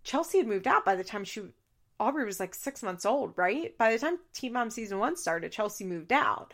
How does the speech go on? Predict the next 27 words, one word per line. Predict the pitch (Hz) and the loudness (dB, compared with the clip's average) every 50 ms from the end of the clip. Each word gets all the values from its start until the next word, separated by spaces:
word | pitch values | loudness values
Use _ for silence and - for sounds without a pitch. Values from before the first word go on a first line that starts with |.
| - - - - - _ _ | -20 -20 -20 -20 -20 _ _
So | _ - - - 254 254 - | _ -6 0 2 2 2 2
it's | - - - - - | 0 -2 -4 -4 -6
not | 233 233 254 320 339 - - 220 | -2 0 2 2 2 0 -2 0
that | 226 226 208 202 196 196 - - - _ _ _ _ _ _ _ _ _ _ _ _ _ _ _ _ _ _ _ _ _ _ _ _ _ _ _ _ _ | 4 6 6 6 6 4 0 -2 -6 _ _ _ _ _ _ _ _ _ _ _ _ _ _ _ _ _ _ _ _ _ _ _ _ _ _ _ _ _
Chelsea, | - - 240 240 226 - - - | -2 2 4 4 4 2 0 0
or, | 220 208 | 0 2
like, | 190 190 190 185 185 - - _ | 2 2 0 0 -2 -8 -6 _
Aubrey | - 214 202 214 220 214 | 2 2 4 4 2 2
isn't | 202 185 175 - | 2 0 -4 -8
close | - - - 302 320 381 285 226 - - | -10 -2 4 4 6 6 4 2 -4 -8
to | - - | -8 -8
either | - - 196 185 185 | -6 -4 -2 -2 -2
Mary | 180 185 190 185 180 180 180 - | 0 0 0 2 2 0 -2 -2
or | - 196 190 | -2 -2 -2
Randy | 180 175 185 180 180 180 180 175 180 180 175 - | 0 0 0 0 0 -2 -4 -4 -6 -6 -6 -6
or | - - | -4 -4
one | 185 180 185 185 | -4 -2 -2 -2
of | 190 185 | -2 -4
Chelsea's | - - - 196 180 - - 185 180 - | -6 -6 -8 -8 -8 -6 -8 -10 -10 -6
sisters, | - 220 233 226 - - - 110 78 - - - - - - - - _ | -6 -4 -6 -6 -8 -8 -8 -8 -8 -10 -12 -16 -20 -20 -20 -20 -10 _
but | - - - - | -4 -4 -4 -4
she | - - - - 339 453 - - - - - | -6 -4 -4 -2 -2 -4 -4 -8 -12 -6 -2
has, | 294 349 392 359 220 196 185 - 202 | 2 2 4 4 2 0 0 0 0
like, | 190 180 180 180 - - _ _ _ _ _ | 0 0 0 -4 -10 -20 _ _ _ _ _
a | 233 214 202 | -2 2 2
well-established | 190 185 175 180 180 180 180 180 196 220 285 370 403 381 - - 208 190 - - - - 208 233 285 302 226 214 202 190 180 180 190 - - - - - - - _ _ _ _ _ _ _ _ _ _ - - | 2 0 0 -6 -10 -8 -2 0 2 4 4 4 4 2 0 -2 -4 -4 -6 -6 0 4 6 6 6 6 4 2 0 0 2 0 -2 -4 -8 -10 -12 -14 -16 -18 _ _ _ _ _ _ _ _ _ _ -16 -2
guardian-like | - 208 196 220 262 262 277 262 240 220 202 196 180 | 2 4 6 6 6 4 2 2 2 2 0 -2 -2